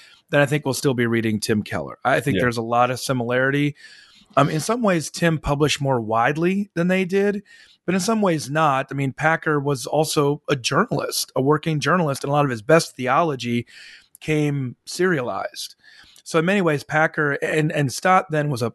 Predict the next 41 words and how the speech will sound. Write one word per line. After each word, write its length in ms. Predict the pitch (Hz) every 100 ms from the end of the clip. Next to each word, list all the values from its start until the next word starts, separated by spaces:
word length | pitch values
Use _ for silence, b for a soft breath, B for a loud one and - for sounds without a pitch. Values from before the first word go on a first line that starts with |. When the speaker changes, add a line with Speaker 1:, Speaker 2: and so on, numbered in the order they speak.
| _
Speaker 1:
a 60 | -
pastor, 680 | - 160 143 - 151 139 - -
of 140 | 123 -
course, 340 | 123 120 -
like 220 | 123 127
Tim. 320 | - 139 139
So 280 | 120 151 139 - B B B
I 40 | 190
think 160 | 220
somewhere 400 | - 208 214 190
in 220 | 180 160 156
that 240 | 143 -
John 340 | 139 143 151
Stott, 520 | 147 - 143 139 135 - -
J 160 | 135
I 140 | 135 131
Packer 500 | - 135 131 - 117
mode, 560 | 117 127 123 120 117 - B B B B
if 140 | - 156
we're 80 |
still 240 | - 165 160
reading 260 | 156 147
them 240 | 135 131 131
in 80 | 127
a 60 |
hundred 320 | 127 135 127
years, 320 | 127 131 123 123
the 80 |
way 160 | 123 131
that 160 | 127 120
we 120 | 120
read 480 | 117 127 123 120 113 b b b _
some 400 | - 143 123 117
major 300 | 120 135 135
figures 400 | 123 131 123 127
from 120 | 120 117
the 60 |
nineteenth 460 | 117 123 - 127 123
century, 440 | - 147 - 117
like 220 | 113 113
a 140 | 117